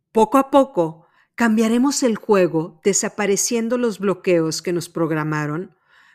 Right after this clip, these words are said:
para darle un giro a nuestra vida.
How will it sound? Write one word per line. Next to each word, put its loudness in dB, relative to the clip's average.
para -2
darle -2
un -2
giro -4
a -4
nuestra -4
vida. -10